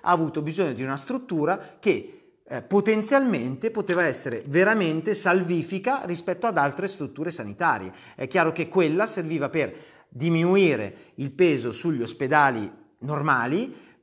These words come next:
perché vi ricordo a questi ignoranti patologici che non è che l'infarto non c'è più, c'è il covid e basta, non ci sono più infarti, non ci sono più persone che devono essere, ehm, operate ru-, d'urgenza, non ci sono più realtà che a prescindere dal covid devono andare all'ospedale. No, non è così.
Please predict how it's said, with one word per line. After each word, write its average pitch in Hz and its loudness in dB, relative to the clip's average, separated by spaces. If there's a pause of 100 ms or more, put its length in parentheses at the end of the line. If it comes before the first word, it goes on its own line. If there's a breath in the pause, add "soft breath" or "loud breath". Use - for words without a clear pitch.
(140)
perché 135 -8
vi 120 -8
ricordo 165 2
a - -8
questi 165 -4
ignoranti 147 0
patologici 156 -4
che 139 -8
non 107 -8
è 202 -2
che 180 0
l'infarto 139 0
non 135 -4
c'è 131 -6
più, 123 -6
c'è - -6
il 175 -6
covid 143 2
e 139 -2
basta, 104 -8
non 131 -12
ci - -14
sono 113 -10
più 110 -12
infarti, 170 0 (240 loud breath)
non 143 -6
ci 139 -10
sono 131 -8
più 131 -4 (180 loud breath)
persone 135 -6
che 123 -8
devono 120 -4
essere, 123 -6 (240 loud breath)
ehm, 110 -6
operate 143 0
ru-, 156 -2
d'urgenza, 180 2
non 170 -2
ci 160 -8
sono 160 -4
più 151 -4
realtà 156 0
che 147 -2
a 143 -4
prescindere 151 -2
dal 190 -8
covid 135 -4
devono 135 -4
andare 117 -6
all'ospedale. 104 -10
No, 208 -4
non 147 -6
è 180 -8
così. 110 -8